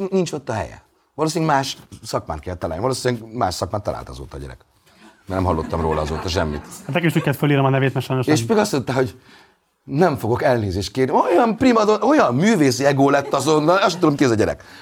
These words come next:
Speaker 1: Olyan akkora egója lett, hogy csak így néztem. Ho, ho, ho. Oké, mondom, oké.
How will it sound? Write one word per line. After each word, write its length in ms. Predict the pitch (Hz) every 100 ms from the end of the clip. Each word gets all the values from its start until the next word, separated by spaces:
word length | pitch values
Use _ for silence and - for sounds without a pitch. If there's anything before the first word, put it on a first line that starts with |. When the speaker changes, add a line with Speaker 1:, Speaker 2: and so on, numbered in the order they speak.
| - -
Speaker 1:
Olyan 180 | 247 262
akkora 280 | - 214
egója 340 | 127 117 113 107
lett, 120 | 151
hogy 100 | 180
csak 160 | 220 240
így 80 |
néztem. 400 | 240 139 101 -
Ho, 320 | 180 233 101 85
ho, 240 | 147 98
ho. 340 | 90 120 71 67 - - - - -
Oké, 360 | - - 107
mondom, 380 | 143 156 165 165
oké. 400 | 143 113 147 151